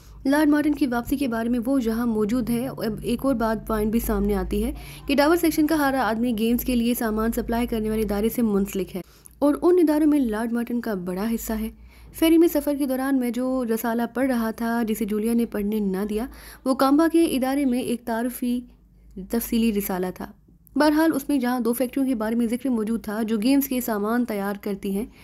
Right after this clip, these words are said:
मैंने फासले से बात की तो फासले ने भी बताया कि वाकई ये दो फैक्ट्रियाँ मौजूद हैं।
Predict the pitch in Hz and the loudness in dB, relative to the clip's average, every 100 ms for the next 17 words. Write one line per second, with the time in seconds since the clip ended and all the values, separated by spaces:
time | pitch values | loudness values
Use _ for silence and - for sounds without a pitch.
0 | - - - - - - 254 294 311 311 | -20 -20 -20 -20 -8 0 4 4 4 4
1 | 349 320 262 269 269 277 247 247 247 277 | 2 2 0 0 -2 -2 -2 -4 -2 0
2 | 269 226 208 202 226 226 208 233 262 214 | 0 0 -2 -4 -4 -2 -2 -2 -2 0
3 | 196 214 202 226 - 277 285 277 254 202 | 0 0 0 0 0 0 2 2 2 2
4 | 196 202 180 | 2 0 -2